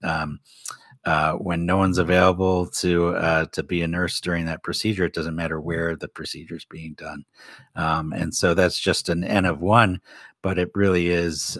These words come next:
um, uh, evidence that this is kinda rippling everywhere and, and really touching everyone.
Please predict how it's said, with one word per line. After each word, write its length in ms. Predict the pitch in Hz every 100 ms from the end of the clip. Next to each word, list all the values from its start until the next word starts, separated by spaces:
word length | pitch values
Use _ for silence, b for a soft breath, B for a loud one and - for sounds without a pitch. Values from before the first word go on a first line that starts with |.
| -
um, 640 | 87 85 85 82 80 - - _
uh, 280 | 90 80 82
evidence 520 | - 113 101 92 82 -
that 180 | 85
this 180 | - 92
is 160 | 92 -
kinda 480 | - 87 80 78 85
rippling 560 | 101 101 92 87 85
everywhere 760 | 87 98 104 95 95 90 87 85
and, 280 | 80 78 78
and 240 | 80 78
really 220 | 80 78
touching 420 | 69 85 - 78 78
everyone. 560 | 80 90 73 69 71